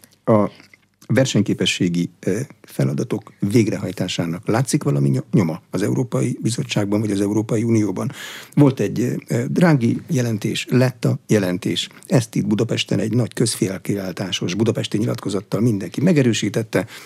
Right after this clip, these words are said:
Abban a nyilatkozatban még konkrét határidők is vannak, huszonötre júniusi határidő is van benne, hogy mit, mikorra kell megcsinálni.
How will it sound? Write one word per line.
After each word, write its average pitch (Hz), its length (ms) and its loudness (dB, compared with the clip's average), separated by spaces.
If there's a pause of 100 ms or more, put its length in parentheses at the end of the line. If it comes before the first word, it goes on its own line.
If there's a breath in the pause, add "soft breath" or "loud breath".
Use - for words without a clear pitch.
(160 loud breath)
Abban 110 260 4
a 98 40 0
nyilatkozatban 101 640 -4
még 120 180 -4
konkrét 151 340 2
határidők 104 680 0
is 113 100 -4
vannak, 117 340 -4
huszonötre 113 560 2 (280 soft breath)
júniusi 104 500 4
határidő 110 480 -4
is - 120 -4
van 107 180 -2
benne, 110 220 0
hogy 117 240 -2 (240 loud breath)
mit, 123 340 6
mikorra 113 440 2
kell - 220 -4
megcsinálni. - 640 -6